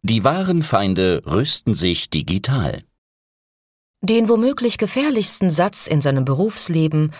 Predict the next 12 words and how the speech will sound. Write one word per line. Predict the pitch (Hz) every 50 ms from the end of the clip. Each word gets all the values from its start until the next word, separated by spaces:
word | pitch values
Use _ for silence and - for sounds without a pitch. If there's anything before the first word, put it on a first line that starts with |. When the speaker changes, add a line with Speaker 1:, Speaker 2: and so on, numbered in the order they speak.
| - - _ _
Speaker 2:
hat | - 202 190 - - - _
Dieter | - 151 170 226 277 302 - 254 226 220 208
Zetsche, | - - - - 196 156 - - - 131 104 - - _ _ _ _ _ _ _ _
Vorstandsvorsitzender | _ - 233 240 220 - - 170 156 156 - - 165 156 143 156 151 - - 151 135 131
der | 123 127 120
Daimler | 120 156 170 175 147 127 123 -
A | - 120
G, | 117 135 131 127 127 - _ -
im | 214 208 208
Frühjahr | - - 269 269 262 240 220 214 208 214
zweitausendfünfzehn | - - 156 151 156 156 165 170 165 - 196 208 - - - 123 113 - - - 123 120 117
gesagt. | 123 120 - 131 - - - - - - _